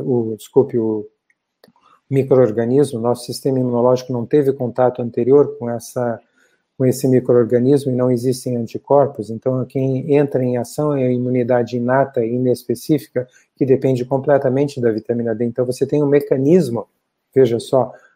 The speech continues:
eh, então se você diz assim, "Ah, uma pessoa que, eh, eh, que tá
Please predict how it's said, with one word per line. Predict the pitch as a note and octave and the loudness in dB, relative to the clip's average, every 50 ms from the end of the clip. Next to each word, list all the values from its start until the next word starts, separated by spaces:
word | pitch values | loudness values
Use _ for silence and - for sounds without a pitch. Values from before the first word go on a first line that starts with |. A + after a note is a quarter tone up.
| _ _ - | _ _ -4
eh, | B2 A#2+ A#2 A2+ A2+ A2 G#2+ - _ _ _ _ - | -2 0 0 0 0 -2 -4 -8 _ _ _ _ -6
então | B2 - C#3 | -4 -2 -2
se | B2+ C3 - | -2 0 0
você | C#3 C3 C3+ - D#3+ | 0 0 2 2 2
diz | D3 C3 C#3 D3+ C#3+ B2+ | 2 2 2 2 2 2
assim, | C3+ B2+ C3 - - C#3+ B2+ A#2 A#2 B2+ | 0 0 0 -2 -4 -4 -4 -4 -4 -2
"Ah, | B2+ C3+ C3+ B2+ A2+ - - _ _ _ _ | 0 2 2 0 0 -4 -10 _ _ _ _
uma | - C#3 C#3 C#3 C3 | -4 0 0 0 2
pessoa | C3+ D3 C3+ C#3 - - D3+ D3 D3+ C#3+ C#3+ | 2 2 0 0 2 4 4 6 6 4 2
que, | - - - C#3 C3+ C3+ C3 B2+ A#2+ A2+ - _ _ _ _ _ _ _ | -4 -10 -8 -4 0 2 2 2 0 0 -4 _ _ _ _ _ _ _
eh, | C3 B2+ A#2+ A#2+ A#2 A#2 A#2 A2+ A2+ A2+ B2 C3+ - _ _ _ _ _ _ _ - | -4 -2 0 0 0 -2 -4 -4 -6 -8 -10 -12 -14 _ _ _ _ _ _ _ -8
eh, | B2 A#2+ A#2+ B2 B2 A#2+ A2+ - | -6 -6 -6 -6 -6 -10 -12 -8
que | - - B2+ | -4 -4 -4
tá | B2+ C3 C#3 C3 B2+ B2 A#2 | -2 2 2 4 4 2 0